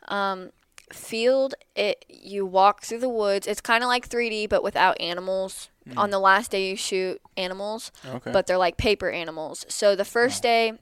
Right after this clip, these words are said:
Speaker 1: you'll shoot a black center and white outside rings.
Speaker 2: Okay.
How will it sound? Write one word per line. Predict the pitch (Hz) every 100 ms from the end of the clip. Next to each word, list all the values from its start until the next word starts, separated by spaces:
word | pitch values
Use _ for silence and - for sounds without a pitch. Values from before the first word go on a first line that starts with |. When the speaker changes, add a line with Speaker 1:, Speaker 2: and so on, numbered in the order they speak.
| -
Speaker 1:
you'll | 202 202
shoot | - 214 196 190 -
a | 190 180 180 175 _ _ _ _ _ - _
black | - 202 214 226 -
center | - 220 208 202 -
and | 190 185 180 180 175 -
white | 180 185 190 190 180 - -
outside | 196 175 - 233 240
rings. | 262 269 269 277 - -
Speaker 2:
Okay. | 131 110